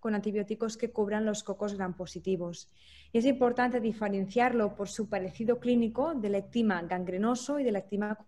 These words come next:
contagioso. El primer de ellos es producido por una infección muy grave por Pseudomonas en pacientes inmunodeprimidos y que requiere de tratamiento endovenoso. Y el segundo es la infección por un virus que transmiten las cabras y las ovejas.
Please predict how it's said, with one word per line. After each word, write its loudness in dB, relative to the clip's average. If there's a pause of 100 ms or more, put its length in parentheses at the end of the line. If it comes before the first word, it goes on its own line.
(160)
contagioso. -8 (320)
El -2
primer 2
de 4
ellos 4
es -8
producido 0
por -2
una -2
infección -4
muy 2
grave 0
por -4
Pseudomonas -2
en -2
pacientes -6
inmunodeprimidos 0 (400)
y 2
que 2
requiere 2
de 6
tratamiento 0
endovenoso. 0 (260)
Y -4
el 0
segundo 2
es -4
la -2
infección -4
por -2
un 2
virus 0
que -2
transmiten -4
las -8
cabras -4
y -2
las -6
ovejas. -12